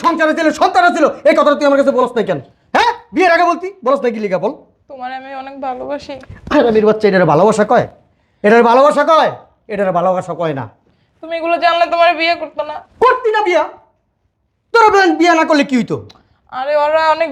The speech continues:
Speaker 2: গরিব, ওর বাপে ভিক্ষা করে, আমার ঠিক মতো খাওয়াইতে পারে না, রাখতে পারে না।
Speaker 1: লোভীর বাচ্চা,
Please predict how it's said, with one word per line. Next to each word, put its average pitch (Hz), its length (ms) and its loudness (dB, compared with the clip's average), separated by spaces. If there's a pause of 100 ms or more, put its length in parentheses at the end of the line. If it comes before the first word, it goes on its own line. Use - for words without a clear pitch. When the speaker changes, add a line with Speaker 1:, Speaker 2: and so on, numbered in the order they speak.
(100)
Speaker 2:
গরিব, 311 320 -2 (140)
ওর 285 140 -6
বাপে 320 260 2
ভিক্ষা 294 340 -4
করে, 302 240 2
আমার 285 240 -4
ঠিক 294 160 -6
মতো 311 220 -8
খাওয়াইতে 285 380 -4
পারে 294 200 -6
না, 285 60 -8 (100)
রাখতে 294 280 -8
পারে 294 240 -4
না। - 60 -12 (480)
Speaker 1:
লোভীর 156 260 2
বাচ্চা, 165 220 0